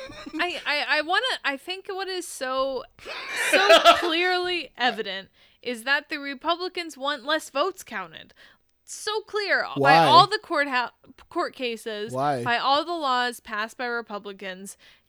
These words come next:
Speaker 2: Yeah, oh, okay, it seems very straightforward. You should be able to show an I D when you vote. That, I, they made that seem so basic that why would anyone argue against that?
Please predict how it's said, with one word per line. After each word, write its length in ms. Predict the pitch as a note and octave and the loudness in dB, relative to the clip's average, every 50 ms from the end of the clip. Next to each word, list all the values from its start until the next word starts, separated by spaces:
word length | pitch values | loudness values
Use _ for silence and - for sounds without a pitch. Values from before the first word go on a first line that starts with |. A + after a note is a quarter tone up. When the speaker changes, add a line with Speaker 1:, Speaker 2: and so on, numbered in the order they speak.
| _ | _
Speaker 2:
Yeah, 280 | - E4 D4+ C#4 A#3 G3+ _ - | -4 0 2 2 0 0 _ -4
oh, 240 | B3 C#4+ C#4+ C4+ - A#3 | -2 0 0 0 -4 -8
okay, 340 | - - C4 B3 A#3 A3 A#3 | -12 -6 -6 -6 -4 -4 -4
it 140 | A#3+ - | -6 -6
seems 400 | - - D#4 D4 C#4 C4+ C4 - | -8 -8 -6 -6 -6 -8 -10 -8
very 320 | B3 B3+ B3+ B3+ B3 B3+ A#3 | -4 -2 -2 0 -2 -2 -4
straightforward. 1080 | - - C4 A#3+ A3 A3 A3 _ - A3 G#3+ G#3 G#3 G3+ G3 F#3+ F#3+ G3+ G#3 G#3+ A3+ - | -8 -6 -4 -4 -4 -4 -6 _ -8 -6 -4 -4 -4 -6 -6 -6 -6 -6 -8 -10 -14 -18
You 160 | - A#3+ A#3+ | -12 -12 -12
should 280 | A3+ - - B3 A3 F#3+ G3+ | -10 -8 -6 -8 -8 -6 -8
be 160 | A#3 A3+ A3 | -4 -2 -2
able 240 | A3+ A3 G3+ G#3+ G#3 | -2 -2 -4 -6 -6
to 140 | G#3+ A3 G3 | -6 -6 -6
show 400 | - - - G#3+ G#3 G#3 G#3 G3+ | -6 -6 -6 -6 -6 -6 -8 -8
an 100 | G3 G3 | -8 -8
I 220 | G3 G3 G3 G3 | -8 -8 -10 -12
D 260 | F#3+ - F3+ F3+ F3+ | -12 -12 -12 -12 -12
when 180 | F3 F3+ F3+ F#3 | -12 -14 -14 -14
you 120 | F#3 F3+ | -16 -16
vote. 360 | F3 - F3 D#3+ C#3+ C3+ - _ _ _ - - _ _ _ - | -14 -12 -12 -12 -12 -14 -18 _ _ _ -20 -20 _ _ _ 0
That, 300 | C4 C4 C#4 D#4+ D#4 - _ - | 2 4 4 4 2 0 _ -10
I, 160 | A#3 A#3+ A#3+ - _ _ _ _ B3+ - | -10 -10 -10 -10 _ _ _ _ -8 -6
they 160 | C4+ C4+ C4+ | -4 -4 -4
made 340 | C4 C4+ C#4 D4+ E4 E4 E4 | -6 -6 -6 -6 -6 -6 -2
that 340 | E4 E4+ E4+ F4 F4 - - _ _ _ _ _ _ | 0 2 2 2 2 0 -4 _ _ _ _ _ _
seem 460 | - - - C#4 C4 C4 C4 B3+ B3 | -16 -14 -12 -12 -12 -12 -10 -12 -12
so 400 | B3 - - B3+ A#3 A#3 B3 B3+ | -12 -10 -8 -6 -4 -4 -4 -4
basic 600 | G#3+ A#3 A3 G#3 G#3+ A#3 - - C4 B3 B3 - | -4 -6 -4 -4 -4 -6 -6 -8 -8 -8 -8 -6
that 300 | - G#3+ G#3+ G#3 - - - | -6 -6 -6 -6 -8 -12 -12
why 240 | - C#4 C#4+ E4+ F#4 | -6 -4 -4 -2 -2
would 120 | F4+ F#4 | -4 -6
anyone 320 | F#4 F#4 F#4 F#4 F#4 F#4 F4+ | -6 -6 -6 -6 -8 -6 -6
argue 360 | F4 F4+ E4 D#4+ E4+ E4+ E4 | -4 -6 -6 -6 -8 -8 -8
against 400 | D#4+ D4+ D4+ E4 F4 E4 - - | -8 -8 -10 -10 -10 -14 -14 -8
that? 260 | G3 F#3 F3+ - - | -6 -6 -6 -8 -12